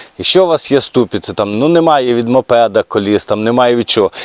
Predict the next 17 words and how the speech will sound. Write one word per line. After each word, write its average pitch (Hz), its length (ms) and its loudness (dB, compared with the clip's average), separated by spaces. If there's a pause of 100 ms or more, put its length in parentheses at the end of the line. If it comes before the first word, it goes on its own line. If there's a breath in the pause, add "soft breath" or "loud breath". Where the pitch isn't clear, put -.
(160 loud breath)
Є 180 260 4
ще 180 160 0
отакі 131 480 0
колеса. 104 480 0
У 101 60 -2
зборі, 180 420 2
мені 143 240 2
здається, 143 500 2
воно 131 200 0
цілком 135 420 -2
с-, - 220 -10
коштує, 160 440 2
я 139 140 4
так 127 160 -4
придивлявся, 135 760 0
тому 120 260 -2
що - 140 -2